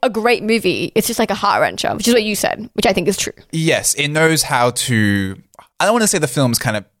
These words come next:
Speaker 2: pandering, but those films know how to, uh, evoke an emotional response.
Speaker 1: Mm.
Speaker 2: Like, there's just an inherent structure that just, it works. It's a formula, and you follow the formula, and you're gonna have an emotional audience.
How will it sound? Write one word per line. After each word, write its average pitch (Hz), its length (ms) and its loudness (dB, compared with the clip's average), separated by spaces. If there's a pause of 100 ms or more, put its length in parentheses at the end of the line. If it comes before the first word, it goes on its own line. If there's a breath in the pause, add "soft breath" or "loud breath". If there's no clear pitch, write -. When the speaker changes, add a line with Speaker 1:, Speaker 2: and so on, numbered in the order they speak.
(180)
Speaker 2:
pandering, 110 680 -2
but 131 140 -2
those 156 180 2
films 147 440 0
know 117 240 2
how 107 200 0
to, 98 340 -4 (120)
uh, 87 220 2
evoke - 520 0
an 123 80 0
emotional 98 400 0
response. - 440 -2
Speaker 1:
Mm. 240 180 2
Speaker 2:
Like, 113 160 0
there's 107 220 0
just 131 160 2
an 117 80 0
inherent 104 440 -2 (120 loud breath)
structure - 640 0
that 107 140 0
just, 98 240 0
it 101 140 -2
works. 110 300 0
It's - 80 2
a 131 60 -2
formula, 113 800 2
and 104 180 -2
you 101 220 -4 (180)
follow 131 260 2
the 113 120 -2
formula, 104 520 0 (400 soft breath)
and 110 260 0
you're 107 100 2
gonna 101 180 4
have 95 540 -2
an 113 160 0
emotional 98 500 2
audience. 95 560 0